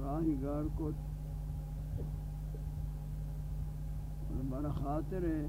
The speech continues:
راہ دریافت کنگا و دوم برائے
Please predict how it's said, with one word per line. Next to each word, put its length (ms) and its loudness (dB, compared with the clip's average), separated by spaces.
راہ 260 2
دریافت 640 2
کنگا 420 4
و 280 4
دوم 400 2
برائے 340 0